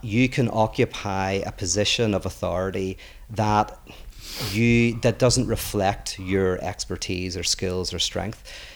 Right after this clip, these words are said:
So it's kind of like, and this is what Winnicott means, uh, when he talks about the good enough parent. So he says that basically there is already symbolically a type of, uh, family, and concrete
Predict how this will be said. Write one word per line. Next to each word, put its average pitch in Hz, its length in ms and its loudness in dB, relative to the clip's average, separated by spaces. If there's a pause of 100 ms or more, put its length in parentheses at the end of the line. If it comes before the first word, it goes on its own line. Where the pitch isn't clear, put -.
So - 140 2
it's 117 100 4
kind 147 400 2
of 120 100 0
like, 101 320 2 (360)
and 107 100 0
this 160 140 8
is 151 100 2
what 147 160 6
Winnicott 110 520 4
means, 113 400 2
uh, 95 320 2 (220)
when 113 140 0
he 104 80 2
talks 107 300 4
about 95 200 2
the 98 80 -2
good 98 240 2
enough 95 280 0
parent. 92 380 -6 (500)
So 117 100 -2
he 107 40 0
says 104 180 2
that 117 160 -4
basically 135 500 4
there 113 180 6
is 110 120 4
already 110 720 4
symbolically 101 1120 2 (200)
a 104 80 -6
type - 340 0
of, 95 260 -4 (160)
uh, 95 240 -2
family, 98 640 -2 (680)
and 107 420 4 (640)
concrete 139 500 4